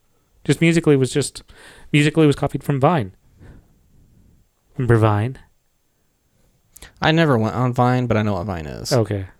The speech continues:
Speaker 2: Like, I was, I was around when Vine was around.
Speaker 1: <laughs>
Speaker 2: I just never went to it because I could,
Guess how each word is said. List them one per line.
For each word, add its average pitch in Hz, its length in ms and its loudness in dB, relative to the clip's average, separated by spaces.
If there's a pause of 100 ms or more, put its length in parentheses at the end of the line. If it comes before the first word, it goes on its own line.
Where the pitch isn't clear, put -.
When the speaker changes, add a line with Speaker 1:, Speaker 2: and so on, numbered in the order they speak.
(480)
Speaker 2:
Like, 107 100 -2
I 117 100 4
was, 120 180 4
I 117 240 0
was 110 440 -2 (1400)
around 107 540 0 (200)
when 110 260 2
Vine 104 220 2
was 101 120 -4
around. 98 380 -2
Speaker 1:
<laughs> - 40 -6
Speaker 2:
I 107 80 0
just 110 320 -6
never 104 440 -4 (760)
went 110 200 -4
to 107 100 0
it 98 100 -2
because 104 260 -6
I 98 60 -4
could, 101 240 -8